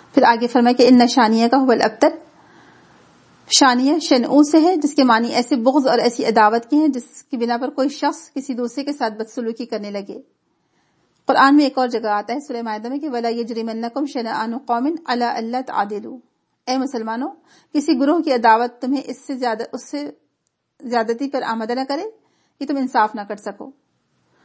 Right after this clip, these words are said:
تو یہاں پر شانیہ کا سے مراد ہر وہ شخص ہے جو رسول اکرم سے دشمنی رکھتا ہو یا عداوت رکھتا ہو یا اس میں اندھا ہو گیا ہو یا آپ کے اوپر عیب لگاتا ہو، آپ کے خلاف بدگوئی کرتا ہو،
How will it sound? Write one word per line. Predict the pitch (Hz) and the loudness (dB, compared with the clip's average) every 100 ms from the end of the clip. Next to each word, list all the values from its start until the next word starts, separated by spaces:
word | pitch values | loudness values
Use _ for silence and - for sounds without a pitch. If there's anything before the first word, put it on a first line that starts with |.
| _ | _
تو | - | 4
یہاں | 285 330 | 6 6
پر | 330 | 2
شانیہ | 294 269 226 233 247 | 0 0 0 -2 -2
کا | |
سے | 285 285 | -2 0
مراد | 233 214 240 | 2 2 2
ہر | |
وہ | 254 254 | -2 0
شخص | 302 311 330 | -2 -4 -2
ہے | |
جو | 254 233 | 0 0
رسول | 233 233 | 0 -4
اکرم | 233 262 285 302 - _ _ 269 | -6 -2 -2 -2 -8 _ _ -6
سے | |
دشمنی | 240 240 247 247 | -4 -4 -6 -4
رکھتا | 269 277 285 | -4 -4 -4
ہو | 302 | -4
یا | 269 | -4
عداوت | 220 214 214 220 | -2 -2 -2 -6
رکھتا | 220 240 | -8 -8
ہو | 302 381 _ _ _ | -8 -10 _ _ _
یا | 262 | 2
اس | 262 285 | 4 4
میں | |
اندھا | - 254 254 | 4 4 4
ہو | 240 208 | 2 -2
گیا | 208 | -6
ہو | 240 - _ _ _ - | -8 -14 _ _ _ -10
یا | 247 | 0
آپ | 233 233 | 0 0
کے | 254 | -6
اوپر | 254 | -6
عیب | - 220 233 | -4 -2 -2
لگاتا | 247 247 247 277 | -2 -2 -4 -6
ہو، | 311 - _ _ _ - | -10 -12 _ _ _ -6
آپ | 240 240 | -4 -2
کے | |
خلاف | 277 254 226 | -2 2 2
بدگوئی | 220 220 226 247 | 2 -4 -2 -2
کرتا | 247 277 277 | -2 -6 -4
ہو، | 285 | -6